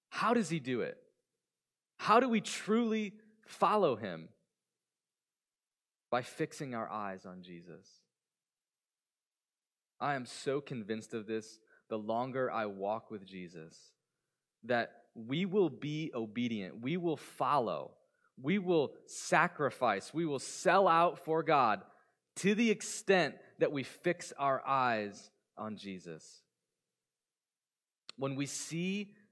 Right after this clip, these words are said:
the God who hung on a cross for us, when we see the God who would willingly, silently suffer, who would come to teach us and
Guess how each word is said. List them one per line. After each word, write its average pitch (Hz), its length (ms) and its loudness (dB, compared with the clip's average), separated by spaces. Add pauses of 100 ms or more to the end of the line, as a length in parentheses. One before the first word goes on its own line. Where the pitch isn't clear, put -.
the 123 80 -4
God 139 580 4 (280)
who 135 120 -4
hung 135 400 -4
on 127 160 -6
a 101 80 -10
cross 117 600 -6 (120)
for 110 220 -6
us, 85 460 -12 (560)
when 135 140 -6
we 156 100 -2
see 190 440 -4 (200)
the 156 80 -2
God 175 280 8
who 156 120 2
would 143 120 0
willingly, 196 840 4 (220)
silently 190 800 6
suffer, 143 640 2 (1120)
who 190 140 -4
would 208 200 2
come 220 360 10
to 151 220 4 (280)
teach 226 320 2
us 156 240 6
and 135 140 -4